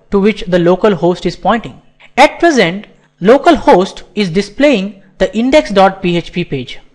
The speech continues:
The browser is displaying index dot P H P page. This page is the index dot P H P page, friends. Let me prove that. I just say here forward slash index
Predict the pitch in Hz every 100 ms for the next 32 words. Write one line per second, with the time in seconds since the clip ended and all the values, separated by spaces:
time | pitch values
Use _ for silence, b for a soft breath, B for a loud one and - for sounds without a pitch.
0 | _ 156 156 190 226 247 180 - 240 190
1 | 214 - 175 202 220 170 165 160 160 156
2 | 160 - 143 151 233 - 220 214 190 233
3 | - b b 190 190 240 262 - 170 170
4 | 170 160 165 151 151 143 135 127 - -
5 | _ _ B B B 240 254 294 - 285
6 | 311 175 - - - _ _ _ - 233
7 | 294 277 262 262 240 180 202 208 - -
8 | 170 175 175 165 226 - - - _ _
9 | - 170 180 190 262 - -